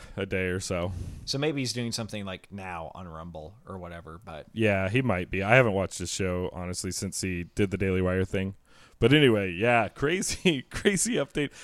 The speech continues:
Speaker 1: And boy, you had, for the carpooling crowd, doesn't it just feel great to be right?
Speaker 2: Yeah, <laughs> for real. Uh, you know, it, you know, one of the things that's just insane about the, the new media landscape is the fact that, um,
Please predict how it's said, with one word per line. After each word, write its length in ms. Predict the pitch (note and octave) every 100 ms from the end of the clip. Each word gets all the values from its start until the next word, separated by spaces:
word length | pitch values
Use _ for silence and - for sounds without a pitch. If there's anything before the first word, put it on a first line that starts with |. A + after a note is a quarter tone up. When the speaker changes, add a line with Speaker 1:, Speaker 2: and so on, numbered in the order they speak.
| -
Speaker 1:
And 200 | E3+ E3 -
boy, 260 | D#3 G#3
you 100 | -
had, 220 | E3+ C#3 B2+
for 120 | F3
the 120 | C3
carpooling 600 | - D#3+ D#3 D3 A#2 G2+
crowd, 380 | - F#2 D#2+ F2 -
doesn't 240 | G3+ D#4+
it 40 | D4+
just 180 | C#4+ -
feel 200 | F#3 C#3
great 360 | - F#2+ -
to 80 | -
be 120 | A2+ G#2+
right? 340 | F2+ E2+ - _ _ _ _ _ _ _ _ - -
Speaker 2:
Yeah, 440 | A#2+ F#3+ F#3 C#3
<laughs> 80 | -
for 140 | D3
real. 220 | D#3 C3 - - C4 -
Uh, 300 | B2+ A#2+ A#2
you 100 | C#3
know, 220 | C3 A#2
it, 360 | G#2 C3 - - _ _
you 100 | D#3+
know, 140 | F3+ G3+
one 160 | F#3
of 80 | A#4+
the 60 | G#4+
things 180 | A#3 F#3
that's 160 | D#3+
just 200 | D3+ C#3
insane 360 | B2+ A2+ B2+ B2
about 180 | A2 G#2
the, 140 | A2+ A2
the 120 | A2+
new 120 | A2+
media 300 | A2 G#2+ G#2+
landscape 500 | G#2 G#2 G2+ G2+ F#2 -
is 180 | G#2+ -
the 80 |
fact 380 | G2+ A2 G#2 -
that, 260 | G2+ F2+ F2+ _ _ _ _ _
um, 480 | A2 G#2+ G2+ F2+